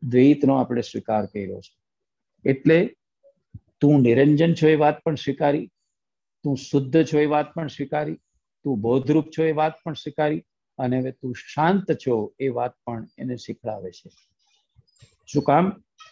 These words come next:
"ન મે બંધો અસ્તિ મોક્ષો વા ભ્રાંતિઃ શાંતા નિરાશ્રયા અહો મયી સ્થિતિમ વિશ્વમ વસ્તુતો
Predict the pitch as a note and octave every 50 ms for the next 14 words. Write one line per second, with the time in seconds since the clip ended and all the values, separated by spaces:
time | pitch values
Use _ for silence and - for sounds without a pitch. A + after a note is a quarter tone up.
0 | - - _ - - _ _ - B2+ D#3+ F3 F#3 F3+ E3+ E3 D#3 C#3+ C3+ C#3+ C3+
1 | C3+ B2+ A#2+ C#3+ C#3+ C#3 B2+ B2+ - C3+ B2 - - - C3+ B2 A#2+ G#2+ G#2+ A#2
2 | C3+ D3 C#3 - - - C3+ A#2+ G#2 - _ _ _ _ _ - A#2+ C#3 F#3 G3+
3 | E3 D3 C#3 C3 C3 C#3 C#3 - E3+ D3 A#2+ B2 B2 A2 G#2 - - - C#3 D3+
4 | F3+ F3+ E3+ - - D3 C3 A#2+ A2+ G#2+ A2 A#2 C3+ F3 G3 F3 - - E3 E3
5 | E3 C3+ A#2 - - _ _ _ _ _ _ - - E3 A3 B3 A3+ G#3+ G3 F#3+
6 | F#3 F#3 F3 - - - D3 - - D#3+ D3 C#3 B2+ A#2+ - _ _ _ _ -
7 | D3 D3+ - - - - D3 C#3 B2+ A#2+ C3+ C3+ - _ - E3 C#3 - C3+ B2
8 | A2 G2+ - _